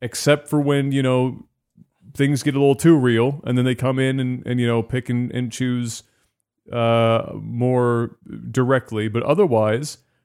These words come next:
pretty much anything <laughs> goes on Steam now.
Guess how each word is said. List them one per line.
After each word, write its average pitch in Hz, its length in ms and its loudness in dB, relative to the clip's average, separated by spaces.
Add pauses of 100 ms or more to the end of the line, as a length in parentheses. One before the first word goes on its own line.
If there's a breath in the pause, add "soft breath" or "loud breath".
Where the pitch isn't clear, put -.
(180)
pretty 170 320 0
much 196 280 -2
anything 170 500 2
<laughs> - 20 0
goes 120 580 -2 (560 loud breath)
on 139 300 0
Steam 160 440 2
now. 104 380 -2